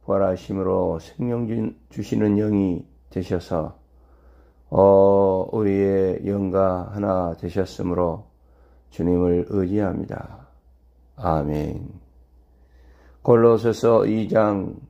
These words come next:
구 절에서 십 절 말씀.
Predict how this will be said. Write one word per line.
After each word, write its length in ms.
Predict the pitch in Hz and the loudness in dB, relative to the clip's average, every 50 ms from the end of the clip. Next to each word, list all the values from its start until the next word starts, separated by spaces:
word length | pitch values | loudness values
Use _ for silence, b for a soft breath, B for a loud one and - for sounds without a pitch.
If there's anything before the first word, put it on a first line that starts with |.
| _ | _
구 200 | - - - 104 | -16 -10 -10 -2
절에서 1300 | 95 110 107 104 101 101 92 - - - - - _ _ - - 147 104 - - - 92 92 110 123 233 | 2 2 4 4 4 0 -2 -4 -10 -14 -20 -20 _ _ -16 -12 -10 -10 -6 -2 -2 0 0 0 -2 -6
십 260 | - - - - - | -8 -12 -14 -16 -10
절 320 | - - 107 101 101 101 92 | -2 0 2 2 2 2 0
말씀. 600 | 95 95 95 101 101 - - - - - - | 2 2 2 2 2 -2 -4 -8 -10 -10 -10